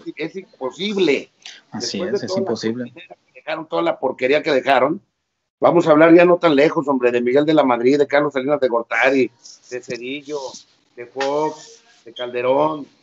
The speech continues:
Speaker 1: de Ni-, de Peña Nieto, pero ahí yo creo que el maléfico, el, el más maléfico de todos fue Carlos Salinas de Gortari.
Speaker 2: Así es.
Speaker 1: Desde ahí,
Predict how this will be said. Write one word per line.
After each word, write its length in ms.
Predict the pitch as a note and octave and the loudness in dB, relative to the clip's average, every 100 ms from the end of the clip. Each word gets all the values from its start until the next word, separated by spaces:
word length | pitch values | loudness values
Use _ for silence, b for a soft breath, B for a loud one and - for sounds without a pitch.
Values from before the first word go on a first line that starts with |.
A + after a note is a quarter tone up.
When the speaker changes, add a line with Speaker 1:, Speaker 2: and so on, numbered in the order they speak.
| _ - | _ -16
Speaker 1:
de 120 | A#2 | -10
Ni-, 240 | B2+ C3 | -8 -6
de 120 | B2+ - | -6 -4
Peña 280 | C#3 D3 | -4 -2
Nieto, 720 | C3+ B2+ C#3+ - D3 A#2 - _ _ _ - | 0 2 0 0 0 0 -4 _ _ _ 2
pero 160 | C3 | 4
ahí 260 | C#3+ G3 G#3+ | 6 6 6
yo 120 | G3+ | 4
creo 180 | G3+ G#3+ | 4 2
que 80 | G3 | 0
el 80 | |
maléfico, 720 | D3+ D3 E3+ F#3+ G3 - E3 - D3 C3 | 0 0 2 0 -2 -8 -12 -4 -2 0
el, 280 | B2+ B2 B2 | -2 -6 -6
el 140 | B2+ | -4
más 180 | D#3 A3 | 0 2
maléfico 540 | G3+ F3 F#3 F3+ D3+ | 2 4 2 2 -2
de 80 | C3+ | -2
todos 260 | - E3 E3 | 0 0 0
fue 140 | D#3+ | -2
Carlos 300 | D#3 D#3 D3+ | 2 0 2
Salinas 260 | B2+ B2+ C#3 | -2 -4 -4
de 60 | A2 | -6
Gortari. 440 | G2+ - - G2 _ _ - | -8 -14 -20 -20 _ _ -14
Speaker 2:
Así 300 | A2 - A2+ | -12 -8 -8
es. 260 | A#2 - - | -8 -14 -18
Speaker 1:
Desde 80 | C3+ - | -20 -20
ahí, 360 | F3+ G3+ G3 | -16 -12 -10